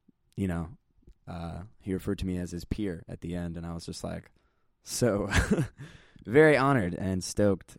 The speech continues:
um, you know? He's just a very positive, uh, aware and articulate guy. And, um, yeah,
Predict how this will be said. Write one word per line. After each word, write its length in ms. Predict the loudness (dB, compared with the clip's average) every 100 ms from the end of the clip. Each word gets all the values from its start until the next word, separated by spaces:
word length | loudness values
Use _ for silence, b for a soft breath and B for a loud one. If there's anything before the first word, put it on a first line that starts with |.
| -12
um, 540 | -6 -4 -4 -6 -10 -14 -10
you 140 | -2
know? 220 | 0 0 -2 -12 _
He's 220 | -6 -6
just 140 | -6 -6
a 40 |
very 240 | -2 0 2
positive, 640 | 0 -2 -4 -4 -6 -6
uh, 260 | -8 -8 -10 -14 _ _ _ _ -20 _ _ _ _ _ _ _ _ _ _ _ _
aware 640 | -2 0 2 2 0 0 -4 -8
and 120 | -6
articulate 540 | -4 -4 -4 -2 -2
guy. 400 | -2 -4 -2 -4 -8 _
And, 440 | -8 -6 -4 -4 -4
um, 560 | -4 -4 -4 -6 -10 -16 _ _ _ _ _ _ _ -4
yeah, 360 | 4 4 4